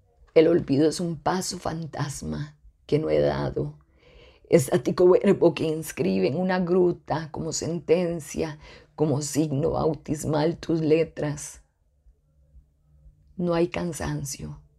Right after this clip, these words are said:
si cuento estrellas sobre la imagen abstraída de los sueños, tu piel olorosa playa, la arena os-,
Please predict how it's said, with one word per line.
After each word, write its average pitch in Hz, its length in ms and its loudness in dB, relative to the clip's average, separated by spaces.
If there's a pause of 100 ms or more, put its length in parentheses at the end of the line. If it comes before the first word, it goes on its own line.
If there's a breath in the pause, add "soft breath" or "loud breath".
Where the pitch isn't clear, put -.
(500)
si - 180 -6
cuento 147 400 -2
estrellas - 840 -4 (580 soft breath)
sobre 165 400 8
la 185 80 8
imagen 160 480 4
abstraída 151 960 0
de 143 140 -2
los 135 180 0
sueños, 151 760 0 (760 soft breath)
tu 156 160 4
piel 156 460 4
olorosa 147 920 0
playa, 151 760 -4 (400)
la 170 140 4
arena 156 340 4
os-, - 200 -10